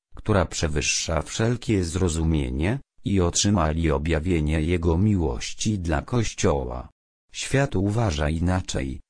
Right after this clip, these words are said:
Oni myślą, że Bóg wcale nie ma miłości i wielu umiera myśląc,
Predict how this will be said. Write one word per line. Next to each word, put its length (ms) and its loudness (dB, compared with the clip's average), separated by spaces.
Oni 300 4
myślą, 600 2
że 260 0
Bóg 280 0
wcale 540 0
nie 180 2
ma 240 2
miłości 960 2
i 80 2
wielu 360 2
umiera 520 2
myśląc, 720 0